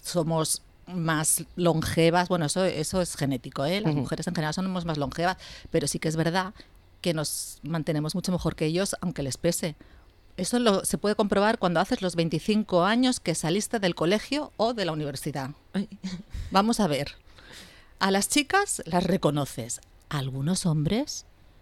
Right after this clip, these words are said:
Speaker 1: no sabes quiénes son. Porque aquel chico que estaba estupendo con dieciocho años o con veinticinco es un señor bajito, gordito, calvo, mm, canoso, con arrugas, mm, desastrado.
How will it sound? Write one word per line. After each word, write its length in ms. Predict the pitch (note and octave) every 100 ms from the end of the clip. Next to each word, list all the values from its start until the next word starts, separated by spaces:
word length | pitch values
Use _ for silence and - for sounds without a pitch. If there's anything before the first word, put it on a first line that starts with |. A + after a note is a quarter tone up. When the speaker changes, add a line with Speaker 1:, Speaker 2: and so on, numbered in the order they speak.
| - - - - - -
Speaker 1:
no 320 | D#3+ E3+ D#3+
sabes 320 | D#3+ D3+ F#3
quiénes 260 | - F3+ A3+
son. 240 | F#3+ G3+ - - - - - - -
Porque 240 | - E3 E3
aquel 280 | F#3+ G3 -
chico 300 | A3 F#3+ E3+
que 80 |
estaba 220 | G3+ G3 F#3+
estupendo 460 | - F#3+ G3 F#3+
con 120 | F#3+ F3+
dieciocho 480 | F3+ F#3 F#3+ -
años 260 | F3+ F#3 F3+
o 60 | F#3+
con 140 | F3+
veinticinco 640 | F3+ F3+ - G3 - C4+ - - - - - - - -
es 140 | E3
un 120 | E3+
señor 320 | D#3 E3+ E3+ D#3+
bajito, 460 | D#3 F#3 - F#3
gordito, 640 | F3 E3+ D#3+ F3 - F3 -
calvo, 680 | F3 E3+ F3 E3 F3 F3+ F3
mm, 280 | F3 E3+ E3
canoso, 640 | - D#3+ E3+ E3 F3+ F3
con 180 | - E3+
arrugas, 800 | D#3+ E3 E3+ D#3+ E3+ E3+ F3 -
mm, 420 | D#3+ D#3+ D#3+ D#3+ D3
desastrado. 680 | D3+ D3+ - D#3+ F3 F#3